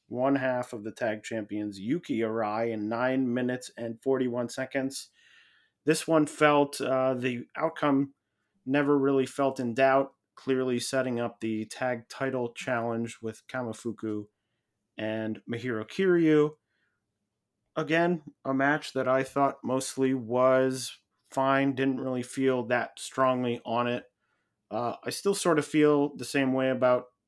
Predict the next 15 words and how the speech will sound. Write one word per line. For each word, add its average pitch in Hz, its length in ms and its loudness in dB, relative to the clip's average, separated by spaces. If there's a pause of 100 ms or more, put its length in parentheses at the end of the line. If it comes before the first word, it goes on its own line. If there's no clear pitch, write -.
Yuki 131 280 -4
Arai, 123 380 4
which 123 160 -4
is 113 180 -6
that 123 200 -2
I 113 100 -2
like 151 280 2
her. 135 120 2
I 127 80 2
think 135 220 -2
she's 110 220 -6
doing 127 400 0
well, 120 480 4 (440)
but 143 240 -4
there's, 131 420 0